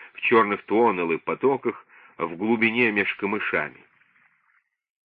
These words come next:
Дева Анники, красотка, говорит слова такие: «Хоть не лгал бы ты так явно, разве рыба нынче мечет? Выезжал отец мой прежде, часто ездил седовласый, чтоб ловить в потоках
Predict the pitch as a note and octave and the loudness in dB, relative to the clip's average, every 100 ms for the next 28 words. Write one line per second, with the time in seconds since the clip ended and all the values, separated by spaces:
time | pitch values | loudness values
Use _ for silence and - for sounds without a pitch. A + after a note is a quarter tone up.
0 | _ _ _ _ _ E2+ D#2+ F#2+ F2 - | _ _ _ _ _ -10 0 0 2 2
1 | F#2+ A#2+ C#3+ - C#3+ B2 A#2 A2 A#2+ - | 0 0 -6 -10 -8 -6 -4 -4 -4 -4
2 | B2+ A#2+ F2 F2 - G2 F2 F2 A2+ - | -2 0 0 -2 -6 -4 -2 -2 -4 -6
3 | E2+ D#2 D2+ - - - - - - - | -6 -6 -8 -12 -20 -18 -18 -18 0 2
4 | - C#3 D3+ B2+ A#2+ C#3+ D#3+ D#3+ E3+ E3+ | 2 2 2 4 4 6 4 0 0 0
5 | E3+ E3 D3+ B2+ B2 E2+ D2+ A1 - _ | 0 -4 -2 2 2 2 -4 -12 -20 _
6 | - F#2 A#2+ C3+ C3 D3+ D3 A#2+ F#2+ F#2 | -8 2 4 4 4 4 6 4 2 0
7 | G2 E2 - F2+ F#2 D#3+ G3 - - _ | -2 -4 -6 -4 -2 -2 -2 -6 -8 _
8 | _ _ _ _ _ _ - _ E2 B2 | _ _ _ _ _ _ -20 _ 0 4
9 | D3+ C3 - D3+ E3+ D#3 F3+ - F3 E3 | 4 4 4 4 4 4 2 2 -2 0
10 | C3 D#3 D3 F#2+ E2 - B2 B2 C3+ A2 | 2 2 2 0 -4 0 0 0 0 2
11 | C3+ D#3 D#3 C#3+ C#3+ C#3 A2 C#3 D#3+ D3+ | 0 -2 -4 -4 0 0 2 0 0 -4
12 | C3 - B2+ A#2 G#2+ C#3+ D3 - G#2+ - | -4 0 0 2 2 0 -4 -6 -4 0
13 | C#3+ C#3 G2 | 0 -2 -8